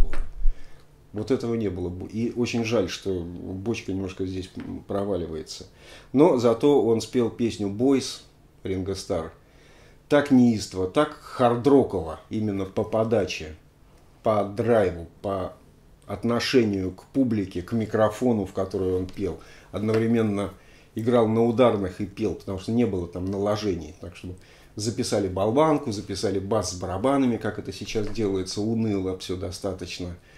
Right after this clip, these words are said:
Записали бас с барабанами, потом бас-, басист с барабанщиком ушли, пришел гитарист, записал гитару, ушел, пришел вокалист и спел.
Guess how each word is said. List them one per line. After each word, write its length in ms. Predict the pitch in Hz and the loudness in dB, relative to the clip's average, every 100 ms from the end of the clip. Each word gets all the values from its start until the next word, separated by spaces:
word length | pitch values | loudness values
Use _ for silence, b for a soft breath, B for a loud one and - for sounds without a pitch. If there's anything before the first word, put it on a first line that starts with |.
| b b | b b
Записали 460 | 113 - 104 104 95 | -12 -8 -4 -2 -2
бас 260 | 98 92 | -2 -4
с 40 | 92 | -6
барабанами, 720 | 90 90 110 143 131 120 107 | -6 -4 -2 0 2 0 -2
потом 500 | 107 101 98 92 92 | -4 -6 -4 -6 -6
бас-, 380 | 101 101 90 90 | -4 -4 -4 -8
басист 440 | 95 107 104 92 | -4 -2 -2 -8
с 40 | |
барабанщиком 640 | 92 92 98 92 92 101 98 | -6 -2 0 -2 -4 -6 -4
ушли, 540 | 98 - 156 160 147 B B B B | -4 -2 -2 -2 -6 B B B B
пришел 280 | 101 110 101 | -8 -4 -6
гитарист, 540 | 95 110 117 151 113 | -4 -2 2 2 0
записал 360 | 98 95 104 95 | -8 -8 -6 -6
гитару, 420 | 95 95 104 92 | -6 -2 0 0
ушел, 380 | 92 - 147 143 | -4 0 0 0
пришел 340 | 101 92 98 | -4 -4 -4
вокалист 720 | 90 87 107 131 139 - - | -4 -4 0 0 0 -4 -10
и 40 | 90 | -10
спел. 600 | - - - 104 82 | -12 -14 -6 -4 -4